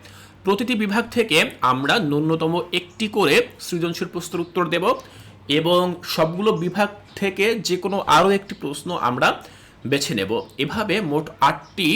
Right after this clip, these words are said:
সৃজনশীল প্রশ্নের মধ্য থেকে পাঁচটি সৃজনশীল প্রশ্নের উত্তর দেব এবং পঞ্চাশ নম্বর আমরা এখান থেকে উঠিয়ে নিয়ে আসব। এর বাইরে আমাদেরকে সংক্ষিপ্ত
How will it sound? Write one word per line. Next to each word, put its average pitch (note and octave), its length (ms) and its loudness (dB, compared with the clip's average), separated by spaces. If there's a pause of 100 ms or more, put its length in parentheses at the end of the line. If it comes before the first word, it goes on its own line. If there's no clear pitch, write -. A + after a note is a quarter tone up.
(340)
সৃজনশীল E3+ 460 -2
প্রশ্নের F3 320 -4
মধ্য F3+ 140 -2 (120)
থেকে - 220 -2 (200)
পাঁচটি F#3 380 0
সৃজনশীল F3 400 -4
প্রশ্নের D#3 300 -6
উত্তর D#3 180 -2 (100)
দেব D#3+ 100 0 (680)
এবং C#3 120 -2 (100)
পঞ্চাশ C#3 380 -2
নম্বর D#3+ 260 -2
আমরা A#2+ 180 -2
এখান C#3+ 220 -8
থেকে - 180 -8
উঠিয়ে C3 240 -2
নিয়ে F#2 180 0
আসব। - 160 -8 (800)
এর A3+ 140 4
বাইরে B3 240 4 (220)
আমাদেরকে F3 300 2 (100)
সংক্ষিপ্ত E3+ 300 -4